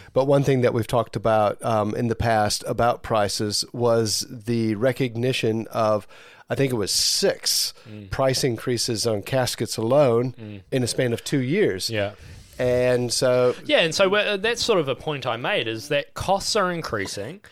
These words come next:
Speaker 2: Our costs have gone up dramatically
Speaker 1: Mm.
Speaker 2: since twenty twenty.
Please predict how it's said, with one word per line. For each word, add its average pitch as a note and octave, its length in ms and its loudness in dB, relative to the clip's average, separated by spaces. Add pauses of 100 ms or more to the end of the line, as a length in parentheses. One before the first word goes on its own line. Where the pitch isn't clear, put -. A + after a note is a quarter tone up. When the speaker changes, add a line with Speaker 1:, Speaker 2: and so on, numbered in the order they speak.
(320)
Speaker 2:
Our C#3+ 180 2
costs - 380 -2
have A2 260 -6
gone B2 240 0
up A2 220 -10
dramatically A2+ 1040 -4
Speaker 1:
Mm. G#2 40 -2
Speaker 2:
since G#2 520 -4
twenty A2 320 -4
twenty. A2+ 600 -6